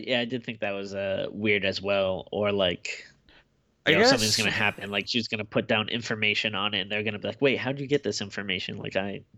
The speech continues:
Speaker 1: or something, I don't know.
Speaker 2: I, I guess maybe you could argue, I mean, admittedly, the actual vet would still see these forms, but, uh, maybe that's how she explains, like, medication going missing. She's putting down that cats and dogs have conditions that require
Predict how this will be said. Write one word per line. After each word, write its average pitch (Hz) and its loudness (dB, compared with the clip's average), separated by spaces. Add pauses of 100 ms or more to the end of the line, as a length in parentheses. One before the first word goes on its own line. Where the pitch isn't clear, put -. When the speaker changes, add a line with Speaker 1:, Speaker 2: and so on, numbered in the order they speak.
(120)
Speaker 1:
or 101 -8
something, 104 -6
I 98 -8
don't - -6
know. 71 -6 (560)
Speaker 2:
I, 127 4
I - 6
guess 220 4
maybe 208 6
you 190 2
could 170 2
argue, 160 6
I - 6
mean, 151 4
admittedly, 170 4
the 139 8
actual 160 4
vet 120 4
would 110 -4
still 113 0
see 113 0
these 104 0
forms, 101 2
but, 98 4 (440)
uh, 110 4
maybe 147 8
that's 139 6
how 123 6
she 123 4
explains, 113 2
like, 98 2
medication 104 2
going 110 2
missing. 110 0
She's 113 -4
putting 113 2
down 107 4
that 90 -6 (220)
cats 107 2
and 104 0
dogs 104 4
have 107 2
conditions 101 -2
that 95 -2
require 104 4